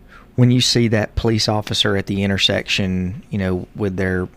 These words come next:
their hand over their heart, and people, I still think in, in, in this town, people will pull over on the side of the road and show their respect for those that,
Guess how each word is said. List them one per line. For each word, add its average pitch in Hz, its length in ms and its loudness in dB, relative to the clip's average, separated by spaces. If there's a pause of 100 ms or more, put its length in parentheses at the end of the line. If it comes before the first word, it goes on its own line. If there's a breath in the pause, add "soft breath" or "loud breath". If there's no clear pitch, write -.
(300)
their 98 200 -4
hand 101 320 -2
over 95 160 -2
their 90 160 0
heart, 101 400 -2 (200)
and 90 420 -6
people, 101 460 -4
I 92 120 -4
still 113 260 0
think 101 260 -6
in, 92 300 -4
in, 92 380 -6
in 95 160 -4
this 98 180 -2
town, 92 300 -4
people 95 320 -4
will 90 80 -2
pull 98 320 -4
over 95 320 -2
on 90 80 -4
the 92 40 -4
side 95 260 0
of 92 40 -2
the 90 80 -2
road 92 460 0
and 87 280 -4
show 95 220 -2
their 90 160 -2
respect 90 480 -6
for 92 140 -6
those 92 420 -4
that, 90 220 -6